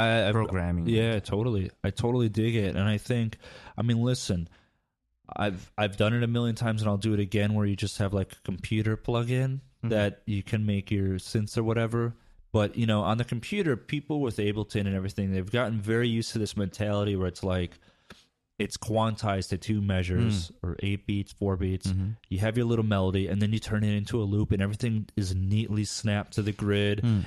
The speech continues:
Speaker 1: and it's, like, very delicate
Speaker 2: Mm.
Speaker 1: and separated. And I've done that traditionally a lot too. But these days, I'm very much like you in the sense that it's like,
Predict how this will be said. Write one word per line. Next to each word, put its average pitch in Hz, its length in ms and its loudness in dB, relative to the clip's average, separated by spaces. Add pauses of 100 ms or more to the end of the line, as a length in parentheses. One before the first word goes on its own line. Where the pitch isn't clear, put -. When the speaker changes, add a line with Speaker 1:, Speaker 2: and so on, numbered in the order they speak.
Speaker 1:
and 104 160 0
it's, 98 220 -2
like, 95 240 0
very 101 320 0
delicate 104 560 0
Speaker 2:
Mm. 90 40 0
Speaker 1:
and 98 120 -4
separated. 98 760 0 (460)
And 117 160 2
I've 135 120 0
done 147 180 2
that 135 380 -2
traditionally 120 520 -2
a 104 80 0
lot 104 260 0
too. 120 400 0
But - 200 -6
these 143 200 -2
days, 131 240 0
I'm 110 140 0
very 110 260 2
much 101 420 -2
like 98 280 -4
you 107 180 2
in 101 80 2
the 95 80 0
sense 98 320 -2
that 101 80 0
it's 95 160 -4
like, 92 320 -2